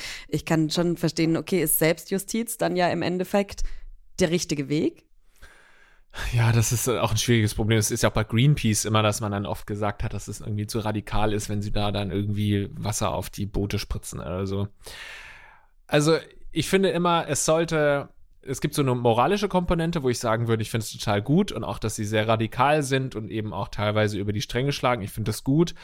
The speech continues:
Speaker 2: Auf der anderen Seite finde ich, sollte der Staat oder, äh, die Justiz sowas nicht unbedingt dann gutheißen, sondern eventuell dann eben auch bestrafen oder zumindest dem Fall nachgehen.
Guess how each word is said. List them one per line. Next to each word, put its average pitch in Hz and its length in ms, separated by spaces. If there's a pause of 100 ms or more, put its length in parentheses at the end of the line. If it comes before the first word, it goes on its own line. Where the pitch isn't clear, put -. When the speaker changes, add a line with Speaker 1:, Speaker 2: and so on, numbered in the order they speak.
(180)
Speaker 2:
Auf 107 140
der 98 100
anderen 127 240
Seite 120 300
finde 113 260
ich, 107 160
sollte 113 300
der 104 140
Staat 123 440
oder, 107 420 (140)
äh, 110 160
die 110 140
Justiz 160 640
sowas 120 420
nicht 113 160
unbedingt 110 680 (120)
dann 104 180
gutheißen, 156 600
sondern 101 400
eventuell 104 580
dann 104 200
eben 98 260
auch 101 180
bestrafen - 560
oder 101 400
zumindest 117 500
dem 107 120
Fall 110 240
nachgehen. 123 500